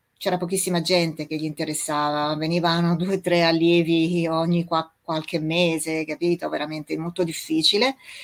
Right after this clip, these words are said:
E quindi il mio sogno all'epoca era come quello di, eh, come si chiama? Quello del computer, eh, un computer Windows, o un computer in ogni casa, <laughs> ogni famiglia un computer. Io pensavo ogni famiglia un apparecchio radionico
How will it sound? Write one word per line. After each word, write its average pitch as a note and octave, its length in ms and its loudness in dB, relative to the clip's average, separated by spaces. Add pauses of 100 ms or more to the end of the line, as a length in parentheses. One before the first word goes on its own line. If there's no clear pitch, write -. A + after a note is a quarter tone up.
(640)
E A#3+ 140 -2
quindi C#4+ 260 8
il A3 100 4
mio C4+ 180 10
sogno C#4+ 360 8
all'epoca A3+ 540 6
era G#3 220 8
come A#3 180 2
quello A#3+ 220 6
di, G#3 320 6
eh, G3 160 4
come A3+ 160 0
si G#3+ 140 -2
chiama? A#3+ 380 0
Quello F#3 300 2
del F3 220 0
computer, F3 720 0
eh, D#3+ 240 2
un E3+ 160 0
computer F#3+ 500 0
Windows, F3+ 400 2
o G3+ 80 4
un G#3 140 2
computer A3 560 2
in F#3 260 6
ogni G#3 260 0
casa, F3+ 420 4
<laughs> - 920 6
ogni D#4+ 280 8
famiglia D4+ 480 6
un D#4 80 4
computer. C#4+ 640 2 (360)
Io F#4+ 160 8
pensavo B3+ 480 6
ogni B3+ 260 4
famiglia A#3+ 440 2
un A3+ 80 0
apparecchio G#3 440 2
radionico G3 640 2